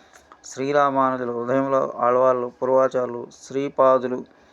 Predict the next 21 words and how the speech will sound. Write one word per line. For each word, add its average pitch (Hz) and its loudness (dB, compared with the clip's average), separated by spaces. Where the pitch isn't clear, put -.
పాదాలను 131 2
స్థిరంగా 123 -4
దివ్యదేశాల్లో 123 -2
అమ్మతో 139 -2
కూడి 139 -4
ఉన్న 127 -6
స్వామిని 123 -6
తానే 131 0
కోరుకొని 123 -8
నిత్య 117 -6
నివాసం 139 0
చేస్తు-, - -8
చేస్తున్నాడు. 113 -8
అటువంటి 151 -4
శ్రీరామానుజులు 131 -2
నా 120 -4
హృదయాన్ని 123 -4
నివాసం 123 -4
చేసుకుని 120 -8
ఉన్నారు. 110 -8
అటువంటి 135 -6